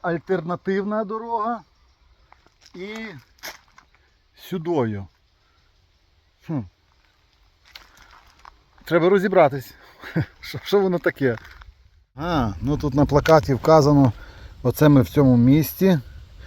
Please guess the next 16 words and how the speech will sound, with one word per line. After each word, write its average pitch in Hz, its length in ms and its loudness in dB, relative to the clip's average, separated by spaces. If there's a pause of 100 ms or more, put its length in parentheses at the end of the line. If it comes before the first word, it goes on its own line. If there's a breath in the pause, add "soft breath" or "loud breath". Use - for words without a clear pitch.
(280 soft breath)
Це, 151 200 4
я 180 100 6
так 147 140 -4
розумію, 151 600 2
альтернативна 123 1000 0 (1700 soft breath)
в 123 120 -2
обхід. 120 520 -2 (520 soft breath)
І 139 120 4
можна 170 360 4
сюдою. 110 680 0 (1700 soft breath)
Ну, 123 80 -8
треба 127 280 -8
перекласти, 127 640 -2
що - 160 -12
тут - 160 -12
написано. 117 580 -6